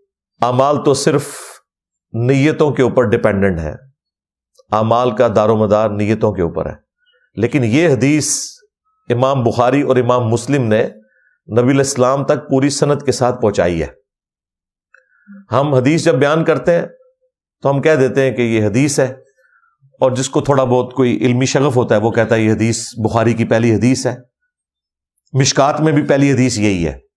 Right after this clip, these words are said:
اور، آ، مشکات میں انہوں نے اس کو مقدمے میں ذکر کر دیا،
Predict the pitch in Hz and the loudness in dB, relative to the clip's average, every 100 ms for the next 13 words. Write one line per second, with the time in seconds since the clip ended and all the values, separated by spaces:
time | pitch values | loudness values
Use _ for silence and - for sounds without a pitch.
0 | _ _ _ _ _ _ _ _ _ _ | _ _ _ _ _ _ _ _ _ _
1 | _ _ _ _ _ - 110 110 107 104 | _ _ _ _ _ -4 0 2 0 0
2 | 101 92 87 71 - - - _ _ _ | 0 0 0 -2 -4 -8 -20 _ _ _
3 | _ _ _ 1077 1077 1077 _ _ _ _ | _ _ _ _ _ _ _ _ _ _
4 | _ _ _ _ _ 131 123 156 151 156 | _ _ _ _ _ -4 -2 2 0 0
5 | 147 143 135 131 123 - 120 117 110 135 | 0 0 0 0 -2 0 0 0 0 2
6 | 135 127 107 104 101 85 76 73 69 | 2 0 0 0 -2 -2 -4 -4 -8